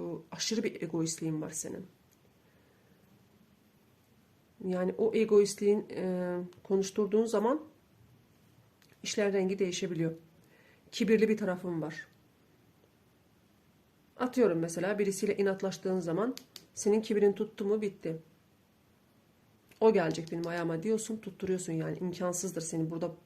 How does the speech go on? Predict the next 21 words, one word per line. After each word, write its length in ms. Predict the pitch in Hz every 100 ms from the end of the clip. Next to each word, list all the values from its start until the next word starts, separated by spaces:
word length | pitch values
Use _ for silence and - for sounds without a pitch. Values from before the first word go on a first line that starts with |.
| _
başka 420 | 196 - 240 226
türlü, 400 | 220 196 185 175 - - -
başka 260 | 233 233 262
bir 60 | 208
şeye 260 | - 190
ikna 360 | - 220 214 180
etmek 300 | 226 233 269
seni 180 | - 240
imkansızdır. 680 | 202 180 - 160 160 156 156
Hiçbir 260 | 185 220 -
şekilde 340 | 180 180 202
ikna 380 | 170 - 185 185
olmazsın. 540 | 160 143 175 - 190 - - - - -
Manipülatör 420 | 196 196 196 196
tarafın 340 | - 180 170 170
çoktur. 420 | 165 160 165 - _ _ _ _ _ _ _ _ _ _ - - - _
Hmm. 240 | - 165 160 - _ _ _ _ _ _ _ _ _ _ _ _ _ _ _ - _ _ _
Manipülatör 460 | 180 180 185 185 208
tarafın 400 | 196 180 220 220
çoktur 400 | - 165 - 156
arkadaşım. 640 | - 165 170 - 220 254